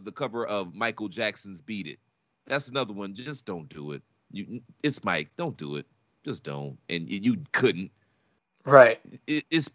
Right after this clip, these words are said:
Speaker 2: No,
Speaker 1: it's,
Speaker 2: I
Speaker 1: no.
Speaker 2: remember that cover. I, I
Speaker 1: No.
Speaker 2: remember that cover being pretty bad. I, I thought you were gonna go Alien Ant Farm for a second and go Smooth Criminal 'cause I actually liked the Smooth Criminal cover by Alien Ant Farm. So I was, I was about ready to call you coming out hot,
Speaker 1: <laughs>
Speaker 2: but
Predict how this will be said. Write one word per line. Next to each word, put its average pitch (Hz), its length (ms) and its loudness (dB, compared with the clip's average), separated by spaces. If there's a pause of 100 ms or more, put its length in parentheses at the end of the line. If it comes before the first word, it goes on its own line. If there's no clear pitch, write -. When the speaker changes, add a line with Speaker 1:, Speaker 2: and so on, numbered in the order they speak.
Speaker 2:
No, 180 260 12
Speaker 1:
it's, 165 60 12
Speaker 2:
I 170 80 12
Speaker 1:
no. 208 80 12
Speaker 2:
remember 196 340 12
that 147 200 12
cover. 127 260 8
I, 147 140 12
I 151 140 10
Speaker 1:
No. 165 60 12
Speaker 2:
remember 180 260 12
that 165 140 8
cover 139 220 6
being 139 160 -2
pretty 139 200 -2
bad. 139 200 6
I, 160 540 12
I 165 40 12
thought 165 260 10
you 143 80 2
were 139 100 8
gonna 147 140 0
go 139 160 6
Alien 139 320 8
Ant 143 200 0
Farm 123 240 6
for 123 140 0
a 113 60 0
second 120 480 -2 (140)
and 117 220 -8
go 123 120 0
Smooth 143 320 0
Criminal 131 400 4
'cause 131 160 -2
I 143 120 10
actually 147 240 4
liked 131 360 4
the 120 80 0
Smooth 117 280 -4
Criminal 120 320 0
cover 107 320 -4 (400)
by 120 140 8
Alien 120 260 6
Ant 123 180 0
Farm. 101 260 0
So 117 160 2
I 110 100 8
was, 113 220 -2
I 147 80 10
was 147 80 12
about 151 180 12
ready 135 180 10
to 127 80 2
call 135 220 12
you 147 160 6
coming 127 220 4
out 110 160 4
hot, 110 220 6 (260)
Speaker 1:
<laughs> - 240 -6
Speaker 2:
but 131 400 12